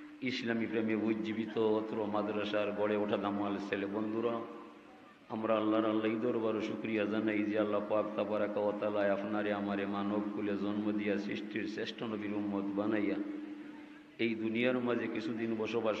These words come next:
করার সুযোগ দান করছেন, হিসাবে বড়ি শুকর আলহামদুলিল্লাহ। আরও শুকরিয়া জানাই এই সমস্ত মানুষের যারার হাড়ভাঙ্গা পরিশ্রমের ফসল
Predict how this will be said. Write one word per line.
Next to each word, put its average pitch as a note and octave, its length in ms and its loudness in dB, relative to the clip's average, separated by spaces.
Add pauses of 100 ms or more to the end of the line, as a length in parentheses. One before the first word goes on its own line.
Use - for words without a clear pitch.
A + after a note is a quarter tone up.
করার G#2 260 2
সুযোগ G#2 440 -4
দান G2+ 240 -2
করছেন, A2 260 -2
হিসাবে G#2 260 -2
বড়ি G2+ 180 -2
শুকর G2+ 280 -4
আলহামদুলিল্লাহ। F#2+ 720 -4 (2250)
আরও A#2+ 220 6
শুকরিয়া C3 420 4
জানাই B2 220 4
এই A#2+ 140 4
সমস্ত A#2+ 400 0
মানুষের A2+ 600 2 (680)
যারার A#2 420 6
হাড়ভাঙ্গা A#2 600 4
পরিশ্রমের A2+ 640 0 (120)
ফসল G#2 320 0